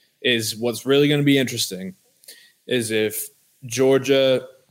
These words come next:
wins, you know, seventeen to fourteen on a last second field goal. And it's, you know, kinda back, you know, just, just slobber knocker, back and forth. I mean, you, me,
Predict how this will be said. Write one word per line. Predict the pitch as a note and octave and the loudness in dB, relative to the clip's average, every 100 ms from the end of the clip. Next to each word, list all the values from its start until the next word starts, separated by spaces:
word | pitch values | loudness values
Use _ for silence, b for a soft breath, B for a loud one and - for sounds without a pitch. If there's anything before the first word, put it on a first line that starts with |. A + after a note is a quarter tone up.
| _ _ _ _ _ _ _ _ _ C#3 | _ _ _ _ _ _ _ _ _ -2
wins, | C#3 C#3 C3+ C#3+ - - | 0 0 0 0 0 -2
you | C#3+ | -2
know, | G2+ | -2
seventeen | - - F3 D3+ C#3 D3 C#3 | -2 0 0 0 -2 0 0
to | |
fourteen | - B2+ C3 A2+ - B2 A2 G#2 | -2 0 0 0 -4 -2 -2 -4
on | G#2+ | -6
a | |
last | G#2+ D3 C3 - | -2 -2 0 0
second | D3+ - A#2+ | 0 -2 -6
field | A#2+ A#2 A2+ | -2 -2 -2
goal. | G2+ E2+ F2 F2+ | -4 -6 -6 -8
And | A2+ | -8
it's, | A2 - | -6 -4
you | C3 | -4
know, | A#2 | -4
kinda | A2 B2+ A2+ | -4 -4 -4
back, | A#2 D#3 D3 C#3 | -4 0 0 0
you | E3 | 0
know, | C#3 | 2
just, | C3 B2 - | 2 0 -2
just | C#3 - B B B | 0 -2 B B B
slobber | - - F3+ E3 E3 | -4 0 2 2 2
knocker, | E3 D#3 D3 C#3+ D#3+ D3+ C#3 B B - | 2 2 2 2 2 4 2 B B 0
back | F3 E3+ | 2 2
and | F3 D3 | 0 0
forth. | - D#3+ D3+ C3+ - - B B B _ _ | 4 6 6 6 2 -10 B B B _ _
I | C#3+ | 0
mean, | D3 C3+ C3 - | 2 2 -2 -8
you, | C#3+ C#3+ F#3 A#3 A#3+ A#3 - _ _ | -4 2 4 6 6 4 0 _ _
me, | - D#3+ G3 G3+ G3+ G3+ G3+ | -2 2 4 6 4 2 -4